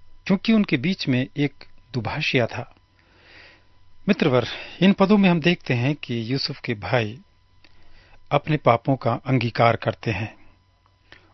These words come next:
उनको ये स्मरण आता है कि हमने अपने भाई यूसुफ के साथ, जो निर्दोष था, उसके साथ बुराई की है। हमने उसको सताया, उसको कष्ट दिया और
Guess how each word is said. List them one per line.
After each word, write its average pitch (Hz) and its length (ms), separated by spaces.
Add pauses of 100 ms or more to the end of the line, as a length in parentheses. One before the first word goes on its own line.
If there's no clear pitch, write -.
(100)
उनको 196 260
ये 170 300
स्मरण 131 360 (160)
आता 135 220
है 113 180
कि 131 180
हमने 110 520 (380)
अपने 131 280
भाई 110 240
यूसुफ 117 380
के 120 140
साथ, 110 240 (1040)
जो 131 80
निर्दोष 131 460
था, - 300 (2250)
उसके - 300
साथ 120 240 (320)
बुराई 127 260
की 123 200
है। - 260 (880)
हमने 175 180
उसको 156 220
सताया, 117 440
उसको 120 300 (100)
कष्ट - 240
दिया 110 300 (460)
और 113 340